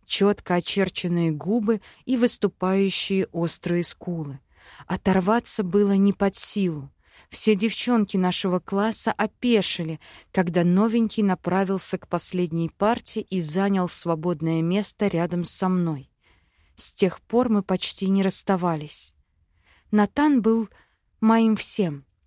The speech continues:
Другом, собеседником, наставником, вдохновением и стимулом, первым мужчиной. Он учил играть на гитаре, приносил интересные книги и знакомил с миром литературы.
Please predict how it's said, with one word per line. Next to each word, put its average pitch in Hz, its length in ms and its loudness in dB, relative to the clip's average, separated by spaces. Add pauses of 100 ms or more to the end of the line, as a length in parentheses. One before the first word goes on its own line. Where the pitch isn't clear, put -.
(500)
Другом, 208 600 2
собеседником, 196 1080 0
наставником, 190 840 0 (400)
вдохновением 214 1120 2 (120)
и 220 60 -4
стимулом, 170 840 0 (640)
первым 202 440 2
мужчиной. 165 640 -2 (800)
Он 269 180 4
учил 208 380 2
играть 185 300 2
на 185 80 0
гитаре, 214 600 0 (380)
приносил 208 600 2
интересные 180 680 2
книги 208 480 0
и - 140 -6
знакомил 214 640 0
с - 180 -8
миром 190 320 4
литературы. 190 840 -2